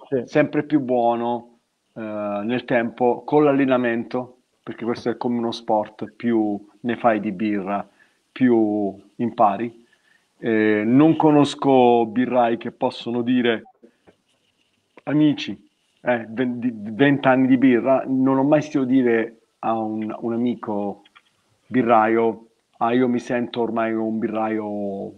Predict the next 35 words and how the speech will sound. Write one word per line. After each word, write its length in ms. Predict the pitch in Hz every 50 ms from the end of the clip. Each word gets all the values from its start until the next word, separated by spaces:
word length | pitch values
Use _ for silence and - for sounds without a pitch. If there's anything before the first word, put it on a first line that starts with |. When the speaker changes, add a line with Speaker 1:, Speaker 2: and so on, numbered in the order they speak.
| _ _
Speaker 2:
fatto, 720 | - - 110 101 101 - - - 104 101 101 101 98 - _ _ _ _ _
eh, 300 | - 107 98 101 104 95
fin-, 300 | 98 - - 131 123 113 101 117
nel 160 | 120 123 120 110
senso 480 | - - 107 110 107 - - 110 104 101
che 140 | - 113
non 120 | 104 107 110
ho 80 | 110
più 200 | 101 - - 110
niente 300 | 110 110 110 104 104 -
da 80 | 104 101
imparare". 540 | 98 98 - 107 104 101 - - - - - _ _ _
Mai 220 | - 127 135 131
sentita 380 | 113 - 123 110 - - - 123
una 120 | 113 113
cosa 180 | 107 113 101 113
del 100 | 104 104
genere. 340 | 107 110 104 107 107 101 - _ _ _ _ _ _ _ _ _ _ _ _ _
Sentito 320 | _ - - 147 165 160 170
in 80 | 165 156
altri 320 | 156 147 147 - 165 165
ambiti, 460 | 151 135 127 127 131 127 131 - 151
ma 160 | 143 131 127 127
non 180 | 131 135 135
nell'ambito 480 | 131 131 127 131 127 123 117 113 120 120
della 200 | 120 117 110 107
birra. 280 | 98 107 104 101 107
Credo 300 | 104 - 139 143 127 127
che 360 | 117 - 127 123 120 117 117 - _ _ _ _ _
nell'ambito 520 | - 120 127 135 135 139 139 139 131 131 131
della 180 | 135 139 147
birra 300 | 131 127 127 123 120 120
molti 320 | 123 123 123 117 - - 117
birrai 680 | 113 123 110 113 117 110 110 113 117 113 110 110 101 - _ _ _ _
rimangono 920 | - 120 123 123 120 123 123 117 120 120 120 117 113 113 113 110 107 104